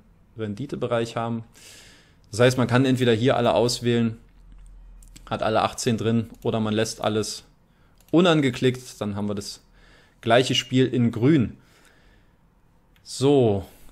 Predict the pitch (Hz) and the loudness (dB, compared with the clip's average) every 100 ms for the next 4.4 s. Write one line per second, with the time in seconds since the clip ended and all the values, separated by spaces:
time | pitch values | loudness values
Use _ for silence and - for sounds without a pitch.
0 | - - 131 156 165 - 123 139 135 135 | -10 -2 0 2 0 -2 -2 0 0 0
1 | 113 120 117 110 107 92 - 101 90 - | 0 0 2 0 -2 -8 -10 -8 -8 -14
2 | _ - 123 123 113 101 101 139 143 131 | _ -12 -10 -6 -4 -2 -2 -2 -2 0
3 | 131 120 107 101 110 131 131 - - - | 0 0 0 -2 -2 -4 -6 -10 -16 -18
4 | - 110 123 | -10 -8 -8